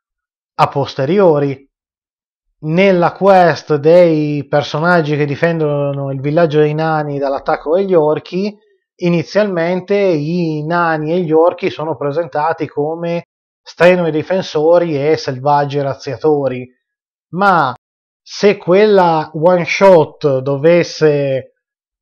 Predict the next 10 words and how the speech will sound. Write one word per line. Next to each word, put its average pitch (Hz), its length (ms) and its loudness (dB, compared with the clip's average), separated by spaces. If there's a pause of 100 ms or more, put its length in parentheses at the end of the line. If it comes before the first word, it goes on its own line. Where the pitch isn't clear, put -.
(240)
protrarsi 180 840 2
per 156 200 -2
più 151 180 -8
tempo 170 480 2
o 156 280 4
essere 156 460 0
l'inizio 156 640 -2
di 139 60 -4
una 139 140 -8
campagna 151 600 -6